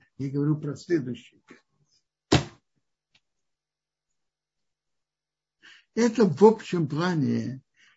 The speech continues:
а, принятые обычаи траура девяти дней.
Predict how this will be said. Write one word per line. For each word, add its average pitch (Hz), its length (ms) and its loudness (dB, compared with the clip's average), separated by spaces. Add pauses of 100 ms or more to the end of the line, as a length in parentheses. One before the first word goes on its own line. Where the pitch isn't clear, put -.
(140)
а, 110 160 -12 (220)
принятые 165 640 6
обычаи 139 580 -2 (300)
траура 156 500 4
девяти 117 540 -2
дней. - 260 -18